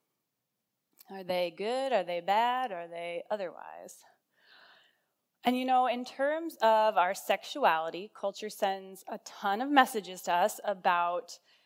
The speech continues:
uh, what sex means, what it means to be fulfilled, what it means to be male and female. And I think this morning, God's invitation to us is to say, "Hey, church, let's not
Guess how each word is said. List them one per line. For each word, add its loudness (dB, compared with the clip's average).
uh, 0
what 0
sex -10
means, -10
what -2
it -8
means -14
to -14
be -14
fulfilled, -6
what -4
it -4
means -16
to -12
be -12
male -8
and -16
female. -10
And -2
I -6
think -2
this -6
morning, -2
God's 2
invitation -10
to -6
us -6
is -12
to -20
say, -4
"Hey, -6
church, -12
let's -2
not -6